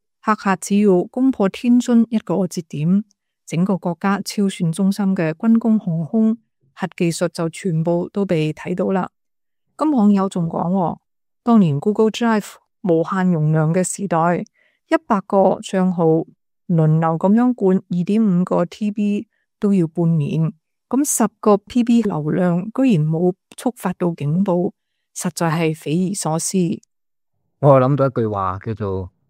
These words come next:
Speaker 2: 「啞巴食黃連」，睇吓中共而家嘅反應呢，就係官方完全沉默，連辟謠都唔做啊！估計內部已經亂成一鑊泡咁，要全面整改安全架構，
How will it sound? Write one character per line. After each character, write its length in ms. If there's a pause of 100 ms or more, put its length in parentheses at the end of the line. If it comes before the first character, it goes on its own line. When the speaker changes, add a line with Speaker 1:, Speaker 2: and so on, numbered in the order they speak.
(260)
Speaker 2:
「啞 160
巴 160
食 140
黃 180
連」， 180 (720)
睇 100
吓 100
中 180
共 160
而 60
家 200
嘅 140
反 240
應 140
呢， 120
就 140
係 340 (200)
官 180
方 180
完 240
全 240
沉 160
默， 200 (500)
連 220
辟 100
謠 260
都 120
唔 100
做 220
啊！ 80 (400)
估 120
計 120
內 180
部 180
已 80
經 220
亂 180
成 80
一 60
鑊 220
泡 160
咁， 240 (640)
要 120
全 220
面 200
整 220
改 140
安 280
全 200
架 180
構， 280